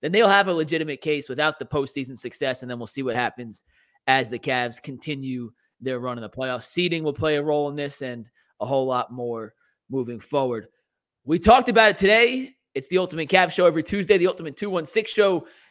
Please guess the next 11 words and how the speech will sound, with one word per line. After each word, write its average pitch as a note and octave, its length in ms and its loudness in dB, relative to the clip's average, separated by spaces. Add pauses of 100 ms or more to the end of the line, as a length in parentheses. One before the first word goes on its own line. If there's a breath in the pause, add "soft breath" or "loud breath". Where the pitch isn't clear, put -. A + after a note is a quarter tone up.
(120)
debuts G3+ 640 2 (100)
on F3 240 2
Thursdays. G3+ 800 2
Earl G3 120 -2
the E3 100 -6
Pearl F#3+ 280 0
talking D#3+ 400 -4
a D#3 40 -8
little D#3 200 -2
Cavs, E3 460 -4
Browns D#3 440 -6